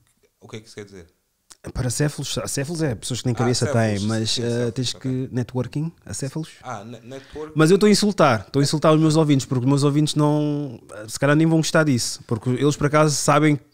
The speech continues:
Speaker 2: que é que é inglês, e,
Speaker 1: Ah, mas
Speaker 2: mas aí
Speaker 1: isso
Speaker 2: está, não podemos pensar só nos que
Speaker 1: Sim.
Speaker 2: sabem,
Speaker 1: Pá,
Speaker 2: os que
Speaker 1: net-,
Speaker 2: não sabem.
Speaker 1: ne-, networking é, é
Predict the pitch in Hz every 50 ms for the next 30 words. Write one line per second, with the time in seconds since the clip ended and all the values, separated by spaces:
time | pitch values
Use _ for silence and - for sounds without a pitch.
0 | _ _ - 151 123 139 147 147 147 143 139 139 135 143 156 160 160 156 139 120
1 | 135 120 107 - - - - 127 143 147 180 196 - - 185 156 131 123 131 147
2 | 131 - 143 170 170 156 - - 160 151 - - 165 160 160 - - - 180 165
3 | 170 165 - - 156 156 143 - - - 156 147 135 117 113 101 101 - _ _
4 | _ _ _ - 120 - - 143 143 139 147 135 120 110 123 135 135 - 123 127
5 | 135 135 - - 147 147 151 151 - 170 170 165 165 160 160 156 151 - - -
6 | 117 110